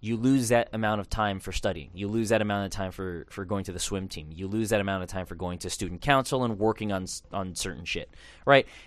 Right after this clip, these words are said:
And, and the same thing goes for anything else. You take the time to swim, and you won't have time for the girl and whatever. Now, again, like I said, it's not micromanagement, because if you tell someone you're going to go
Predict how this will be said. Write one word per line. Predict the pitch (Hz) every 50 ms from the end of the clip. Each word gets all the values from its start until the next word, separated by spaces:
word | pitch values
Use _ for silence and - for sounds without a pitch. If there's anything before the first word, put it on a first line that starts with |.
| -
And, | - 147 135 131 -
and | 139 131 127
the | 120
same | - 160 156 139
thing | 139 139
goes | 135 135 127
for | - 131
anything | 127 123 123 117 120 139 165
else. | 185 170 - -
You | 233 240
take | - 143 123 -
the | - 120
time | - 135 127 123 117
to | -
swim, | 107 - - - - 214 240 202 139 135 127 117
and | 113 113
you | 107 107
won't | 104 107 98 104
have | 104 98 92
time | - 101 92 92
for | - 85
the | 95
girl | 87 98 98 92 87 85
and | 82 85
whatever. | 87 - - 60 - - - - - - - -
Now, | 131 151 160 156 147 139 - - - - -
again, | 139 143 156 170 143
like | 127 120
I | 135
said, | 127 135 127
it's | 123
not | 156 143 -
micromanagement, | 135 143 135 - 139 135 151 165 180 185 190 156 151 147 131 -
because | 135 123 - 131 127 127 120 -
if | - 131 123 -
you | 123 123 131 143 151 147 147 143 143 139 139 135 127 131 - _ _ _ - - - -
tell | - - - 185 190 208 208
someone | - - - 170 151 143 135 131 127 127 127 127 123 120 -
you're | 120 131 135
going | 123 117 110 135 135 135 139 139 131 127
to | - - 123
go | 117 113 107 - 139 135 135 135 131 131 127 127 123 123